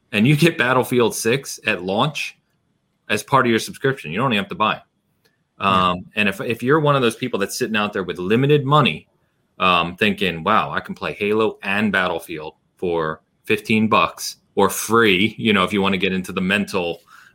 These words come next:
Speaker 1: mind games that services play with you, that,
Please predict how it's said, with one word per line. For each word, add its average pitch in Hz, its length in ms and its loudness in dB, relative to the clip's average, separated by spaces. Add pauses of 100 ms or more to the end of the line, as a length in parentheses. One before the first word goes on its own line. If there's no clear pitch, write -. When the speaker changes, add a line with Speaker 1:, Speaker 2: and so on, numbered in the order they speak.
Speaker 1:
mind 101 320 2
games 90 300 -2
that 90 160 -4
services 95 460 -2
play 82 240 -6
with 78 180 -8
you, 92 140 -12 (680)
that, 120 240 0